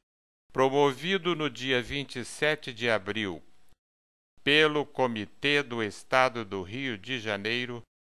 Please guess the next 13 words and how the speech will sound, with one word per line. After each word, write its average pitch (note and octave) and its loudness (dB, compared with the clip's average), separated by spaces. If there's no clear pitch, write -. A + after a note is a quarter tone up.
do G#2+ -4
Fórum D3 4
Nacional B2 0
de G#2 -10
Saúde, A#2+ -6
a A#2 6
professora F3 2
da D3+ 4
Universidade A#2+ 0
de A#2+ -10
São G#2+ -2
Paulo A2+ 2
afirmou G2 -4